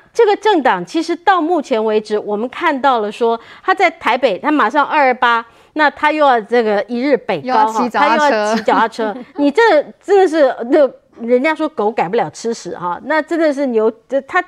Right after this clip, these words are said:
Speaker 1: 他真的没有别招。他从第一次啊，这个一日北高的行程呢，到现在，他第一次的确是创造了很大的声量，就到现在哈，就一招用到老哈，也，呃，弄不出什么新招。可是你对于台湾的政治，我们现在面对国际上面的情势，国际上面那个变化，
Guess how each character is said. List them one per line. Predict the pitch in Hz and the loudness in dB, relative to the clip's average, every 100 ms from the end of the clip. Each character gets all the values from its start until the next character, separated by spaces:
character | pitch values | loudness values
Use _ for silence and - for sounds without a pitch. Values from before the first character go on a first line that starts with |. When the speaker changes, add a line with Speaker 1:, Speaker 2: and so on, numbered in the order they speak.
| - | -4
Speaker 1:
他 | 403 | -4
真 | 403 427 | 0 0
的 | 294 | 2
没 | 277 | 0
有 | |
别 | 247 196 208 | 0 -2 -4
招。 | 226 220 220 - - - | 0 0 -2 -10 -14 -2
他 | 392 | -2
从 | 359 349 | 0 -2
第 | 349 381 359 | 0 0 -2
一 | |
次 | 302 392 | -2 0
啊， | 247 208 | 0 0
这 | 294 | 2
个 | 269 240 | 2 2
一 | 262 | -2
日 | 294 277 | -2 -2
北 | 214 170 | -2 -2
高 | 233 226 | 0 -2
的 | |
行 | 208 185 185 | -2 -6 -8
程 | 208 170 | -8 -8
呢， | 190 165 | -8 -2
到 | 269 | -2
现 | 240 247 | 0 -2
在， | 208 | -2
他 | 180 320 - - | -2 -4 -6 -2
第 | 349 | 0
一 | 370 | 0
次 | - 262 | -4 -6
的 | 226 | -8
确 | 247 277 | -4 -4
是 | 262 | -4
创 | 247 285 | -4 -4
造 | 240 | -2
了 | 220 | -4
很 | 214 | -4
大 | 170 208 | -2 -2
的 | 180 | -4
声 | - 202 | -8 -6
量， | 208 180 - - _ | -4 -6 -10 -20 _
就 | 381 | -2
到 | 370 339 | 0 0
现 | 339 330 247 | 0 -4 0
在 | 262 196 | 0 0
哈， | 196 | -2
就 | 185 277 | -4 -2
一 | 294 | -2
招 | - 269 | 0 2
用 | 294 226 | 0 0
到 | 226 190 | -2 -2
老 | 170 110 | -4 -8
哈， | 175 185 | -8 -4
也， | 190 202 | -2 -2
呃， | 202 190 190 | -2 -4 -2
弄 | 247 294 | -2 -2
不 | 247 | -4
出 | - 254 | -6 -6
什 | 180 | -6
么 | 175 | -8
新 | - 214 | -8 -8
招。 | 202 208 190 - - - | -4 -4 -6 -14 -20 -12
可 | - 381 | 0 2
是 | 339 | 2
你 | 269 | 0
对 | 254 415 339 | 0 0 0
于 | 262 | -2
台 | 269 233 | -4 -2
湾 | 233 294 | 0 0
的 | |
政 | 254 294 233 | 0 -2 0
治， | 226 | 0
我 | 190 | 0
们 | 185 226 | -2 -4
现 | 320 | -4
在 | 277 254 | -4 -2
面 | 262 | -2
对 | 220 214 | -2 -2
国 | 196 185 | -4 -6
际 | 233 | -6
上 | 226 | -6
面 | 208 196 | -6 -6
的 | |
情 | 180 190 185 | -8 -10 -8
势， | 233 208 | -6 -2
国 | 220 | -2
际 | 277 349 | -2 -4
上 | 320 | -4
面 | 254 | -4
那 | 226 | -6
个 | 208 | -8
变 | - 254 175 | -4 -4 -2
化， | 214 180 | -4 -4